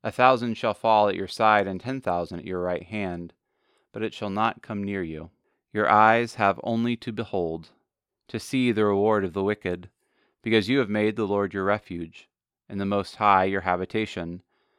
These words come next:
There shall no evil happen to you, neither shall any plague come near your dwelling, for he shall give his angels charge over you, to keep you in all your ways.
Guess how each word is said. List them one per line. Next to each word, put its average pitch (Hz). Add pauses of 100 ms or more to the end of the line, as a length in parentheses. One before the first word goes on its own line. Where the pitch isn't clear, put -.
(240)
There 117
shall 110
no 107
evil 107
happen 107
to 90
you, 85 (220)
neither 113
shall 107
any 104
plague 104
come 113 (360)
near 120
your 98
dwelling, 92 (400)
for 113
he 113
shall 110
give 107
his 104
angels 104
charge 98
over 98
you, 85 (580)
to 107
keep 131
you 92
in 90
all 92
your 90
ways. 90